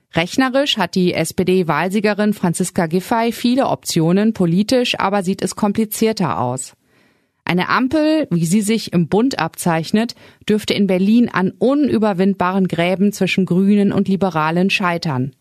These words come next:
Eine Deutschlandkoalition mit C D U und F D P könnte sich Giffey zwar vorstellen, viele Genossen aber nicht.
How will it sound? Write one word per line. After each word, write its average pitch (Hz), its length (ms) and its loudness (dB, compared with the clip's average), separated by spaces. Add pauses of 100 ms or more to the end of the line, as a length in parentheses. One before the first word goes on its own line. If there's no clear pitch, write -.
(600)
Eine 165 260 0
Deutschlandkoalition 247 1120 0
mit 185 180 0
C 196 160 0
D 175 160 0
U 170 160 2
und 165 120 2
F - 240 -2
D 254 140 0
P 269 240 0
könnte 196 300 -2
sich 170 240 -4
Giffey 208 340 0
zwar 175 220 -4
vorstellen, 202 760 0 (240)
viele 262 280 -2
Genossen 196 580 0
aber 220 240 -4
nicht. 165 440 -2